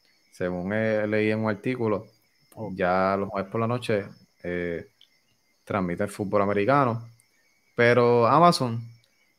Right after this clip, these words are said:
Speaker 1: ve-, ve-, volvemos, es el mismo cuento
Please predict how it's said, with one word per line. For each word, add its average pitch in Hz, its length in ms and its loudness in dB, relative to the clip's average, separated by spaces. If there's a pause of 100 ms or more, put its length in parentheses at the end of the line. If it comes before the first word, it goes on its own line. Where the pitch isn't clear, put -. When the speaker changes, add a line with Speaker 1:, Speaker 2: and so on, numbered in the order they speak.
(120)
Speaker 1:
ve-, 117 240 2
ve-, 110 180 0
volvemos, 117 720 2
es 113 100 2
el 139 120 2
mismo 165 360 0
cuento 185 600 2